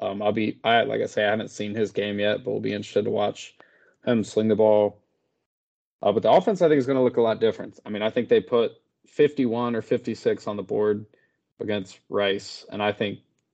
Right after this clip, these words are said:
that was far and away the most points they scored last season. And then now this year, they're talking about winning games seventeen to three, seventeen to six. Uh, so I'll be,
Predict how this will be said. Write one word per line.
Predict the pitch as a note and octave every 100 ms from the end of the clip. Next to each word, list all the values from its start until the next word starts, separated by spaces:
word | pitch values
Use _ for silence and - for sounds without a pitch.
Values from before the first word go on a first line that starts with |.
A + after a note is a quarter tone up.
| _ _
that | A2+ G#2+
was | G#2+
far | - _ C3 B2
and | A#2
away | A2 A2
the | G#2+
most | G#2+ -
points | A#2 G#2+
they | G#2+
scored | G#2+ - G#2+ A2
last | G#2+ G#2+
season. | G#2+ G#2 A2 G#2
And | G2+ G#2
then | G#2
now | G#2 G#2 G#2 G#2 - _ _ _ _ _ _
this | C#3 D3+ G#2
year, | B2+ A#2 G#2+ G#2+ _ _ _ _ _ _ _ -
they're | A#2+
talking | C3 B2
about | B2 A#2+
winning | A#2+ B2+ A#2
games | A2+ A#2 A2+
seventeen | - B2 B2 A#2 A#2+
to | A2+
three, | - B2 A#2+ A#2 A2
seventeen | G#2+ - A#2+ A#2 A2+ A2+
to | G#2+
six. | - A#2+ A2 - - - _ _
Uh, | B2 C3+ A#2
so | - A2 G#2+ - _ _ _ _ _
I'll | B2+ C3+ C#3
be, | C3+ B2+ A#2+